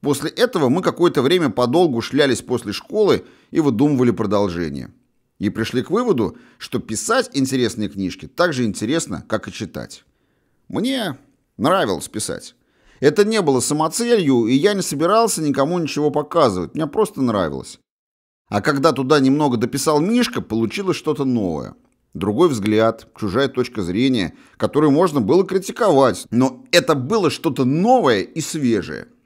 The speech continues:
Одним словом, мы решили продолжать. Хотя на деле мы чаще ничего не писали, а просто обсуждали, что там дальше в книжке может произойти. Это требовало меньших сил, а сюжет развивался значительно быстрее.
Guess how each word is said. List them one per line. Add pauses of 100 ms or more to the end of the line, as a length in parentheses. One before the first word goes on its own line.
(380)
Одним
словом,
мы
решили
продолжать. (760)
Хотя
на
деле
мы
чаще
ничего
не
писали,
а
просто
обсуждали,
что
там
дальше
в
книжке
может
произойти. (560)
Это
требовало
меньших
сил, (280)
а
сюжет
развивался
значительно
быстрее.